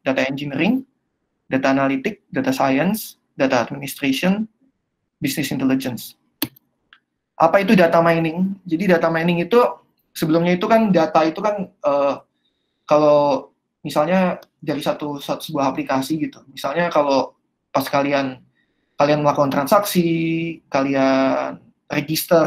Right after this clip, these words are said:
itu kan semua datanya akan menuju ke server ya. Jadi di server itu, eh, pastikan kalau diterima datanya belum di mining itu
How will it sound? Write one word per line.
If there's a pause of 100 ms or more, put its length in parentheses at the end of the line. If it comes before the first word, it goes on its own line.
itu
kan
semua
datanya (720)
akan
menuju
ke
server
ya.
Jadi
di
server
itu, (680)
eh, (540)
pastikan
kalau
diterima
datanya
belum
di
mining
itu